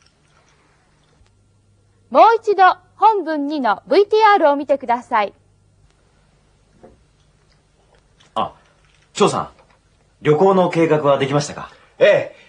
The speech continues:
Speaker 3: 山田君と京都へ行くことにしました。来週の水曜日に発つつもりです。
Speaker 2: 旅館や新幹線の予約は済みましたか？
Speaker 3: はい、旅館はもう予約しました。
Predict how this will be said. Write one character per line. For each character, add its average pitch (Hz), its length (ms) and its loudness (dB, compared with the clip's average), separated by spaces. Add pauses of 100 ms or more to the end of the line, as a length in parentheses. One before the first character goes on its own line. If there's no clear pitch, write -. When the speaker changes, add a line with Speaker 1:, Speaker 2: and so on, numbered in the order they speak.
(180)
Speaker 3:
山 160 220 0
田 214 120 -2
君 185 200 -2
と 165 220 2
京 208 200 2
都 143 160 4
へ 120 40 4
行 117 100 -6
く - 40 -20
こ 131 120 -4
と 120 80 -4
に 110 60 -8
し - 100 -10
ま 107 60 -8
し - 60 -18
た。 - 220 -12 (640)
来 175 220 2
週 226 180 0
の 214 140 2
水 214 280 0
曜 254 160 4
日 170 60 -2
に 120 160 -4
発 - 220 -6
つ - 20 -20
つ 117 80 -12
も 113 80 -4
り 110 60 -8
で 107 100 -6
す。 - 240 -20 (840)
Speaker 2:
旅 147 120 2
館 196 160 4
や 175 320 4
新 190 220 -4
幹 202 180 0
線 123 160 -6
の 87 100 -6
予 90 80 -2
約 92 140 -2
は 92 80 0
済 107 140 -10
み 110 60 -6
ま 98 40 -8
し - 60 -16
た 87 80 -18
か？ - 160 -14 (300)
Speaker 3:
は 214 120 0
い、 - 180 -8 (420)
旅 151 100 4
館 202 220 2
は 208 160 2
も 202 160 4
う 147 40 4
予 131 80 4
約 143 180 0
し - 120 -8
ま 139 80 0
し - 80 -10
た。 107 200 -10